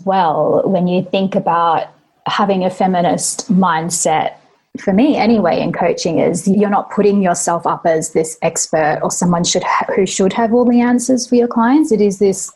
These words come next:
collaborative relationship and, and truly believing that. Like, some people say it, but then still feel like they should be the, <laughs> the one who can figure it all out for their clients. And I think that in itself can be really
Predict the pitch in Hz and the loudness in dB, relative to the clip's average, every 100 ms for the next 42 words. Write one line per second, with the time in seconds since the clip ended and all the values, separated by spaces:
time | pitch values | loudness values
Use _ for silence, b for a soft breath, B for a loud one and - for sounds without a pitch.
0 | - 208 185 185 190 180 185 185 175 - | -4 0 0 0 0 2 2 2 -2 -12
1 | B B B - 185 180 196 - 226 226 | B B B 0 0 2 0 2 2 4
2 | 339 - 202 185 180 190 - B B _ | 2 2 0 0 0 -2 -4 B B _
3 | 196 180 - 202 220 220 220 220 185 175 | -2 0 2 4 4 4 2 2 2 2
4 | 185 202 240 262 311 - 175 - 190 196 | 2 4 4 4 2 -2 -8 -2 0 2
5 | 208 196 175 - 160 180 294 294 - - | 2 0 -2 -2 0 2 2 0 -4 -6
6 | - - 190 165 - 180 - _ _ - | -6 -2 -2 0 -2 -2 -4 _ _ -4
7 | - 185 - 175 175 170 - 160 - 180 | -2 -2 0 0 0 -2 -2 -4 -2 -4
8 | - 175 170 175 175 151 269 - 277 247 | 0 0 2 0 -2 -6 -18 -2 0 0
9 | 233 - - - - - _ 196 190 202 | -4 -12 -14 -12 -12 -16 _ 0 2 2
10 | 196 196 196 190 190 190 185 180 185 - | 2 0 2 2 2 2 2 0 -2 -4
11 | 196 180 - 175 170 262 302 - 220 196 | -4 -4 -2 -2 2 2 2 0 -2 -2
12 | 180 - 202 233 233 220 208 214 214 - | -2 -2 -2 0 2 0 2 2 0 0
13 | 269 302 370 269 202 190 180 | -2 0 2 2 4 2 2